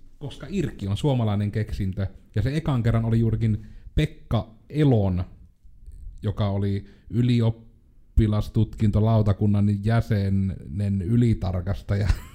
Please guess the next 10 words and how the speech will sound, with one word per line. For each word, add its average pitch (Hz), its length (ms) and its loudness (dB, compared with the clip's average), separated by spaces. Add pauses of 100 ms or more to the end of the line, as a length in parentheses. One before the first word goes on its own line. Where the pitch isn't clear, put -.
(320)
<laughs> - 540 -14
vuonna 117 220 4
yhdeksänviisi, 117 760 2
ja 90 40 -2
silloin 120 260 0
puhui 107 240 0
niinku 95 180 -2
siitä, 101 400 -2
että - 280 -6 (960)
hänen, 117 320 2